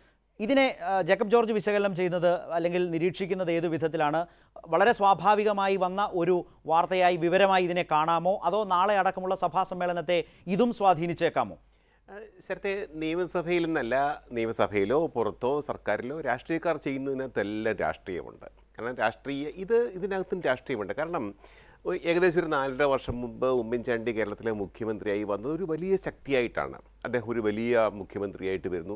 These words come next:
Speaker 2: ഒരു സ-, അക്ഷരാർത്ഥത്തിൽ ഒരു വലിയ മുഖ്യമന്ത്രിയായി തന്നെയായിരുന്നു ഉമ്മൻചാണ്ടിയുടെ തുടക്കം. ഇങ്ങോട്ട് ഏറ്റവും ഒടുവിൽ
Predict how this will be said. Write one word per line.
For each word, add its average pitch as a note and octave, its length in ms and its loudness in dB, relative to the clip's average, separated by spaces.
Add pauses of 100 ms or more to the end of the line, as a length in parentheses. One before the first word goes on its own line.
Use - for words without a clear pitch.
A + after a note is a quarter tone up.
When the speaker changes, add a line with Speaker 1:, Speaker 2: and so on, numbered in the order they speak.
Speaker 2:
ഒരു E3 180 -10
സ-, - 440 -12
അക്ഷരാർത്ഥത്തിൽ C#3 680 -4 (400)
ഒരു C#3+ 200 4
വലിയ B2+ 320 2
മുഖ്യമന്ത്രിയായി A2+ 600 -4 (100)
തന്നെയായിരുന്നു F#2+ 440 -4 (500)
ഉമ്മൻചാണ്ടിയുടെ F#2+ 520 -4
തുടക്കം. F#2+ 340 -4 (680)
ഇങ്ങോട്ട് E3+ 380 2 (260)
ഏറ്റവും E3 380 -2
ഒടുവിൽ D#3 320 -2